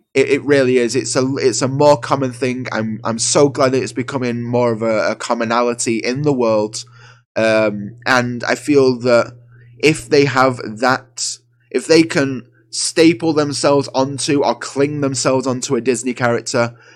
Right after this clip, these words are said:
then I think that would be very, very interesting, and it will help children get through s-, it so much more, because they have that sense of, of, of, um,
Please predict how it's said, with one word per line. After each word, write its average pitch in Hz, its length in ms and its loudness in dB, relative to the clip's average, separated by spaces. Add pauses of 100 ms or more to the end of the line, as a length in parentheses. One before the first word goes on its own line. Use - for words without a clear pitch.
(120)
then 120 300 0
I 139 180 2
think 127 340 -6
that 123 200 -2
would 120 260 -2
be 120 420 2 (340)
very, 135 600 2
very 120 420 0
interesting, 117 840 -4
and 113 480 -4 (500)
it 131 140 6
will 139 180 2
help 143 320 2
children 127 460 0
get 131 220 -2
through 131 220 -6
s-, - 140 -10 (100)
it 127 200 -4
so 151 520 2
much - 680 -4 (380)
more, 135 680 4 (100)
because 127 380 0
they 120 140 0
have 123 400 0
that 123 320 0 (300)
sense 143 680 0
of, 123 500 2 (840)
of, 110 440 0
of, 107 460 -2
um, 101 760 -2